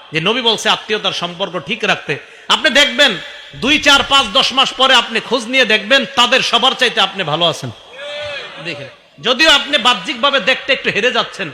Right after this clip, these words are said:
বাহ্যিকভাবে আপনি একটু ফেল হয়ে যাইতেছেন, তাদের চেয়ে দেখা যাচ্ছে, কিন্তু আল্লাহ আপনাকে ভালো রাখবে, এই কথা মনে রাখেন। তাহলে আত্মীয়তার সম্পর্ক এটাকে বলা হয় বকৃত,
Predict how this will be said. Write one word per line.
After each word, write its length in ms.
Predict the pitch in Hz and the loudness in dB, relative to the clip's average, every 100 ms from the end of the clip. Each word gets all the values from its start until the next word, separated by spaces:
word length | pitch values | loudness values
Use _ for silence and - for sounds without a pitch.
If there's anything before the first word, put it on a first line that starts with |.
| - - - | -14 -20 -2
বাহ্যিকভাবে 560 | 214 190 269 226 269 | -2 0 -6 -2 2
আপনি 240 | 269 240 247 | 2 2 -2
একটু 160 | 254 247 | -4 -4
ফেল 280 | - 226 247 | -2 0 2
হয়ে 180 | 254 226 | 2 2
যাইতেছেন, 420 | 226 214 196 180 | -2 -4 -8 -6
তাদের 260 | 170 190 233 | -4 -4 -6
চেয়ে 180 | 220 185 | -6 -4
দেখা 200 | 180 190 | -2 0
যাচ্ছে, 240 | 175 - - - | -2 -8 -20 -20
কিন্তু 200 | 170 196 | -2 0
আল্লাহ 260 | 208 226 | 0 2
আপনাকে 300 | 190 185 202 202 | 0 0 -6 -4
ভালো 180 | 151 170 | -4 -4
রাখবে, 280 | 147 127 120 - - - - - | -6 -10 -16 -18 -20 -20 -14 -4
এই 100 | 196 | -2
কথা 200 | 196 190 | -2 -4
মনে 180 | 180 180 | -6 -4
রাখেন। 260 | 170 147 127 - _ _ _ | -4 -6 -12 -14 _ _ _
তাহলে 200 | 175 240 | 0 2
আত্মীয়তার 560 | 214 208 - 269 269 277 | 2 0 -2 -2 0 -2
সম্পর্ক 500 | - 240 226 262 240 277 | 0 -4 0 -2 0 0
এটাকে 340 | 208 220 262 262 | 0 0 0 0
বলা 180 | 233 233 | 0 2
হয় 240 | 196 254 277 175 | 2 2 0 -4
বকৃত, 400 | 240 254 226 202 | -8 -6 -6 0